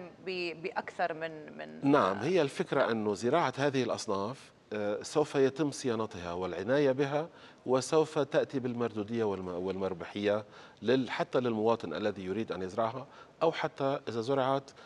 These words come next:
Speaker 2: بهدف ال-، ال-، خدمة النظم الإيكولوجية
Speaker 1: مهم.
Speaker 2: والخدمات البيئية التي تؤمنها من الظل، من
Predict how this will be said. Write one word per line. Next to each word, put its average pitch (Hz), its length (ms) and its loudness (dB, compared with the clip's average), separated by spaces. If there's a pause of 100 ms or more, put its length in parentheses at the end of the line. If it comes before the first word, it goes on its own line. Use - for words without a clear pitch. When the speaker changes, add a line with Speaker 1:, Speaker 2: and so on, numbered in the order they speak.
(400)
Speaker 2:
بهدف 120 680 0
ال-، 101 640 -2
ال-، 92 100 -8
خدمة 110 360 0
النظم 98 320 0
الإيكولوجية 98 680 -2
Speaker 1:
مهم. 135 220 0
Speaker 2:
والخدمات 104 460 0
البيئية 104 360 -4
التي 104 220 -4
تؤمنها 107 520 -6 (380)
من 113 280 2 (460)
الظل، 135 600 2 (280)
من 107 380 0